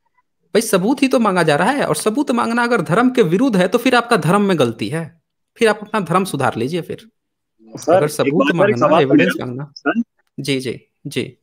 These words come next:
Speaker 2: सर, आपने एक यूनेस्को पे वीडियो बनाया था जो थोड़ा मुझे unsatisfactory लगा। आपने कहा कि जो
Speaker 1: हाँ, बताएं।
Speaker 2: यूनेस्को में जो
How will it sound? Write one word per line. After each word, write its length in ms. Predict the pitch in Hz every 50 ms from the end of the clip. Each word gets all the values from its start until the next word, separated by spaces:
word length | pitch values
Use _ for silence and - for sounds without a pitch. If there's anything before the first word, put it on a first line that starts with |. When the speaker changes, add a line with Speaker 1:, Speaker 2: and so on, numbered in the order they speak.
| _ _
Speaker 2:
सर, 240 | _ 151 160 151 147
आपने 180 | 151 165 190 202
एक 80 | 190
यूनेस्को 360 | 151 135 135 147 151 151 220
पे 80 | 202 202
वीडियो 240 | 170 156 151 175 175
बनाया 220 | 165 156 143 143
था 140 | 135 175 190
जो 360 | 180 165 175 185 190 180 160 - - - - - -
थोड़ा 160 | 160 180 190
मुझे 140 | 190 190 196
unsatisfactory 760 | 170 160 156 147 156 147 156 151 156 - 180 - - 202 160
लगा। 380 | 120 110 107 110 143 175 - -
आपने 300 | 131 139 139 - 180 196
कहा 240 | - 175 156 175 202
कि 160 | 202 - 220
जो 100 | 165 160
Speaker 1:
हाँ, 60 | 151
बताएं। 160 | 143 139 135
Speaker 2:
यूनेस्को 320 | 131 - - - - - 208
में 160 | 220 226 190
जो 300 | 190 233 247 247 254